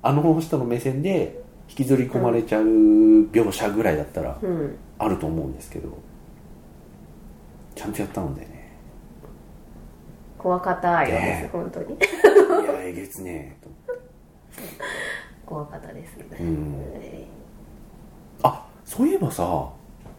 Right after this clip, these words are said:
Speaker 1: な、そういえばさ、
Speaker 2: はい。
Speaker 1: すげえ話しちゃってるけど、俺どこで見たんだろう。あのー、スティーブン・キングユニバースみたいな映画できる、ない？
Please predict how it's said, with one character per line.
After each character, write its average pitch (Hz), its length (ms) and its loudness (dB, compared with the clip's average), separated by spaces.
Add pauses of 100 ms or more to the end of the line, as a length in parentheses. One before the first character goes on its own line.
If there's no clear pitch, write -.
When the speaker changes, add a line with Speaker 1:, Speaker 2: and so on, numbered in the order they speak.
(600)
Speaker 1:
な、 - 140 -2
そ - 140 4
う - 20 10
い - 20 8
え 233 40 8
ば - 80 4
さ、 - 180 -6
Speaker 2:
は 101 60 -2
い。 - 20 0
Speaker 1:
す - 60 2
げ 180 60 4
え - 40 2
話 - 240 -6
し - 20 -6
ち 233 40 -2
ゃ - 20 2
っ - 80 -4
て - 80 -2
る 87 80 -4
け 80 100 0
ど、 78 240 -2 (360)
俺 98 180 4
ど - 340 2
こ - 160 -4
で 269 100 0
見 131 140 -4
た 113 140 -6
ん 90 100 -8
だ 80 80 -6
ろ 80 260 -6 (340)
う。 - 40 -10
あ 92 100 -6
の 90 560 -4
ー、 - 40 -16
ス - 80 -12
テ - 80 -12 (140)
ィ 330 40 10
ー 330 40 4
ブ 320 80 10
ン・ 302 180 4
キ - 180 4
ン 262 400 2 (340)
グ 240 300 -2 (1900)
ユ 208 120 8
ニ 254 140 8
バ 123 200 6
ー - 20 -6
ス 101 140 -6
み 92 100 -4
た 92 140 -4
い 82 60 -2
な 80 80 2
映 104 160 2
画 104 80 2
で 98 120 -2
き 113 140 -8
る、 110 180 -6
な 87 200 -4
い？ 73 120 -6